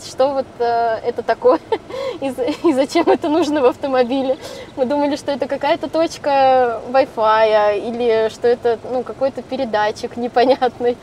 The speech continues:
В итоге выяснилось совершенно случайно, что это просто, как бы, подсветка салона, она, э, загорается, когда, э, машина, ну, садишься в машину, когда она, э, не заведённая.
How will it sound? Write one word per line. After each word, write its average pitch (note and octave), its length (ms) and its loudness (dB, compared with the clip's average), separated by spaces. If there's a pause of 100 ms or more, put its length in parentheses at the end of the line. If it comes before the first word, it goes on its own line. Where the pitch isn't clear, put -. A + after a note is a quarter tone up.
(260)
В A#3+ 80 -8
итоге D4+ 300 -2
выяснилось E4 480 0
совершенно C#4+ 480 -4
случайно, D#4+ 640 -2
что - 180 -4
это C4+ 240 0
просто, C#4 680 -2 (480)
как A3+ 100 -6
бы, G#3+ 80 -10
подсветка C4 500 -4
салона, C4 500 -2
она, B3 420 0 (420)
э, G#3+ 400 -4
загорается, A#3+ 500 0
когда, G#3+ 600 -2 (1040)
э, G3+ 260 -10
машина, G#3+ 520 -6 (100)
ну, C#4 80 -4
садишься A#3+ 400 -4
в A#3 60 -4
машину, C4+ 300 -6
когда G#3+ 340 -4
она, G3+ 240 -6 (440)
э, F#3 380 -2
не A#3 140 0
заведённая. G#3 600 -4